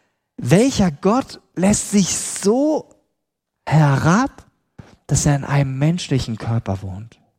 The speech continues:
Das war anstößig, ja fast schon widerwärtig. Aber genau an diesem Punkt sollten die Christen in Korinth zeigen,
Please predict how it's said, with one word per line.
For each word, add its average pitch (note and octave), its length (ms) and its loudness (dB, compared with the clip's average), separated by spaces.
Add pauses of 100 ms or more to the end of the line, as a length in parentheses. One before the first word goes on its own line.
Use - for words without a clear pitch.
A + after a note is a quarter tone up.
(1500)
Das C3+ 140 0
war F3+ 140 4
anstößig, D3+ 720 0 (260)
ja D#3+ 100 0
fast - 240 -4
schon D3 240 -2
widerwärtig. B2 800 -2 (1000)
Aber F#3 260 4
genau B3 320 2
an B3+ 100 0
diesem B3 280 0
Punkt C#4 280 -2
sollten A3 300 0
die G#3 80 2
Christen B3+ 380 0
in G3 80 0
Korinth G3+ 360 0
zeigen, G3 460 0